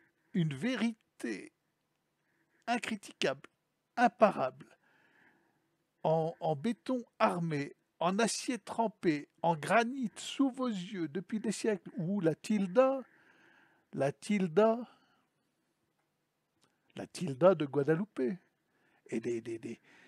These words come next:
des, des choses comme ça en quelles vous pourriez porter, euh,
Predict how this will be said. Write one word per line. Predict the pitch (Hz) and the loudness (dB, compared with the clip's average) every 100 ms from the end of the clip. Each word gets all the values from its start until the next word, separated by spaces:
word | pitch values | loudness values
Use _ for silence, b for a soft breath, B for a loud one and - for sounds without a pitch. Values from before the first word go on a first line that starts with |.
| b b - | b b -20
des, | 135 - 135 127 - - - - - - _ _ _ | -12 -10 -10 -12 -18 -20 -20 -20 -20 -20 _ _ _
des | - 131 | -12 -8
choses | - 160 - | -4 -4 -6
comme | 143 | -6
ça | - 175 175 180 - - | 0 4 4 4 -4 -12
en | 135 | -12
quelles | - 196 156 | 0 0 0
vous | 127 | -4
pourriez | - 147 131 135 | -12 -8 -6 -6
porter, | - - - 147 143 b b b b - | -8 -14 -6 -4 -4 b b b b -12
euh, | 120 117 | -10 -8